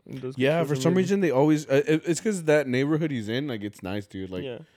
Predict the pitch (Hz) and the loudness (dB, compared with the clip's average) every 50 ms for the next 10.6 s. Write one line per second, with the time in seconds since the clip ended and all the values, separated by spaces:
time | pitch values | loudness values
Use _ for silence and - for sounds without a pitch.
0 | _ _ _ _ _ - 104 98 104 107 98 - - 113 107 123 104 117 110 - | _ _ _ _ _ -4 -4 -2 -2 -4 -6 -4 -6 -6 -6 -4 -4 -4 -2 0
1 | 135 120 123 127 127 120 - 110 113 117 123 123 123 120 120 117 110 107 101 98 | 0 0 2 0 0 0 0 0 2 2 2 2 2 2 2 2 0 0 -2 -2
2 | 92 90 101 107 110 101 101 98 104 107 107 104 104 107 101 98 95 90 87 85 | -2 -2 0 0 2 2 2 2 0 0 -2 -4 -2 -2 0 -2 -2 -2 -2 -4
3 | 82 80 78 76 85 90 92 87 - 95 90 90 87 92 90 90 90 87 87 87 | -6 -8 -8 -8 -6 -6 -6 -6 -6 -6 -6 -6 -6 -8 -10 -10 -10 -10 -12 -12
4 | 85 - 95 90 90 90 90 - _ _ - - _ - 147 143 135 131 123 131 | -12 -10 -10 -10 -10 -10 -12 -16 _ _ -20 -18 _ -6 -2 0 0 0 2 0
5 | 143 151 147 170 165 156 139 135 120 - 139 131 123 117 107 - 127 127 120 107 | 0 0 0 0 0 0 0 0 -2 0 0 2 2 2 0 0 -2 -2 -2 -2
6 | - - 98 92 95 - - 98 92 92 95 95 - - - - 87 - 147 131 | -4 -4 -4 -4 -4 -4 -4 -4 -2 -2 -4 -4 -6 -10 -16 -12 -6 -4 -4 -4
7 | 101 - _ _ _ _ _ _ _ _ _ - 214 - - - 117 113 110 110 | -4 -6 _ _ _ _ _ _ _ _ _ -20 -20 -18 -12 -2 0 0 0 2
8 | 107 110 107 110 113 107 104 117 135 156 151 139 123 117 107 104 107 107 107 104 | 2 2 2 2 2 0 2 2 0 0 0 -2 -2 -2 0 0 0 0 0 -2
9 | 101 101 101 98 92 95 95 90 90 90 - 101 110 120 113 - 123 117 113 117 | -4 -6 -8 -8 -6 -4 -4 -4 -4 -4 -4 -4 -4 -4 -4 -4 -4 -4 -2 -4
10 | 110 - - 120 107 110 110 107 87 120 127 | -4 -4 -4 -4 -2 -2 -4 -4 -4 -6 -8